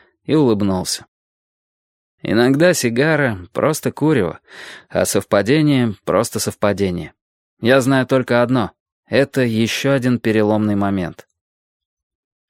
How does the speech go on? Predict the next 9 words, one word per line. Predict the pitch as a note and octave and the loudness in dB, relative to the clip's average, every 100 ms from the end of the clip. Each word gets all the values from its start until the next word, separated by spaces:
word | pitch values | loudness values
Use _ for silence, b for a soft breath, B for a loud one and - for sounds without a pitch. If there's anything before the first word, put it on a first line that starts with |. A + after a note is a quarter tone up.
| _ _ _ _ - | _ _ _ _ -8
«А | G1+ G#2 G#2+ A2+ B2 A2+ - | -2 0 2 2 0 -6 -2
почему | A2 A2 - C3 D#3 E3 | -2 0 -2 0 2 4
я | D#3 C#3+ | 4 2
не | C3 C3+ C#3 | 2 2 2
видел | D3+ D3 C#3 C3+ | 2 2 2 2
этой | C3+ - A#2 G2 | 0 0 -2 -2
истории | - - C#3+ D3 B2 A2 - B B B - | -4 -2 0 2 2 0 -4 B B B -6
в | G2 | 0
Энтерпрайз?» | A#2+ C#3 C3 B2+ A#2+ - A#2 A#2+ G#2+ F2 C2 - | 2 2 0 0 -2 -2 -2 0 0 -2 -4 -10